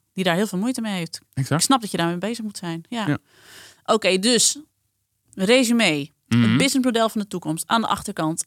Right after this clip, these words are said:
Speaker 1: Wat ik jou hoor zeggen is flexibiliteit en duurzaamheid. En dus, en dus echt meedenken met, met je medewerkers om het voor hen zo, eh, makkelijk mogelijk te maken eigenlijk om, om bij jou
Speaker 2: Absoluut.
Speaker 1: te werken.
Speaker 2: Ja,
Speaker 1: Ja.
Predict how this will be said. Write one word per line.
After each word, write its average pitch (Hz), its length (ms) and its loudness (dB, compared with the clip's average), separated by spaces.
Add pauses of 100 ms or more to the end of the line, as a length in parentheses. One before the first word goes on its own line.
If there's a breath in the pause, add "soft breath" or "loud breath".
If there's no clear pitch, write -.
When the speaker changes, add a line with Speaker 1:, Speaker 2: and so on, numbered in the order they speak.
Speaker 1:
Wat 185 140 -4
ik 196 100 -4
jou 220 200 4
hoor 220 120 0
zeggen 220 260 -2
is - 260 -6 (120)
flexibiliteit 208 1040 -2 (360)
en 196 180 2
duurzaamheid. 143 680 -2
En 190 140 -4
dus, 180 140 -4 (200)
en 175 160 -2
dus 165 140 -4 (120)
echt 226 280 -4
meedenken 202 600 2
met, 185 380 -2 (520)
met 190 180 -2
je 196 80 2
medewerkers 165 840 2
om 170 180 -6
het 170 140 -4
voor 175 140 0
hen 208 260 2
zo, 180 360 2
eh, 87 400 -4 (580)
makkelijk 208 420 0
mogelijk 165 340 0
te - 80 -6
maken 139 320 -4
eigenlijk - 400 -14
om, 139 80 -6
om - 800 -8
bij 170 100 0
jou 147 120 2
Speaker 2:
Absoluut. 214 40 2
Speaker 1:
te 156 80 -6
werken. 139 340 -6
Speaker 2:
Ja, 170 100 2
Speaker 1:
Ja. 139 160 -2